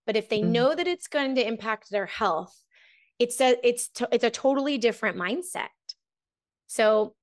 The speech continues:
Speaker 1: yeah, gluten and dairy, I mean, <laughs> like you said, we could go
Speaker 2: Uh, yeah,
Speaker 1: down a
Speaker 2: I would say
Speaker 1: whole
Speaker 2: it could be a whole other
Speaker 1: rabbit hole.
Speaker 2: episode. But going back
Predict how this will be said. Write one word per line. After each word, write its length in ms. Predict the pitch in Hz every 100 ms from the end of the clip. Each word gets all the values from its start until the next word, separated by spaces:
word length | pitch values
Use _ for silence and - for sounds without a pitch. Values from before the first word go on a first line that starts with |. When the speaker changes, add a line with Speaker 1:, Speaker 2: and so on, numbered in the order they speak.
| _ _
Speaker 1:
yeah, 300 | - 240 226
gluten 340 | 220 285 294 349
and 140 | 311
dairy, 560 | 269 269 269 262 240 - _ _ _ _ _ _ _ -
I 60 | 220
mean, 340 | 226 214 202 - _ _ _ _
<laughs> 420 | _ _ _ _
like 720 | 240 - 415 - - - 494 - _ - - -
you 80 | 427
said, 340 | 359 508 427 254
we 160 | 370 -
could 120 | 440 262
go 300 | 339 302 294 180
Speaker 2:
Uh, 60 |
yeah, 360 | 185 190 175 151
Speaker 1:
down 100 | 175
a 40 |
Speaker 2:
I 100 | 220
would 80 | 254
say 160 | - 202
Speaker 1:
whole 80 | 233
Speaker 2:
it 100 | -
could 160 | 311
be 100 | 254
a 100 | 220
whole 240 | 226 233 226
other 140 | 208
Speaker 1:
rabbit 360 | - 180 - 202
hole. 140 | 415
Speaker 2:
episode. 220 | 147 - - _ _ _ _ _
But 140 | 254 254
going 320 | 392 392 254
back 380 | 214 220 254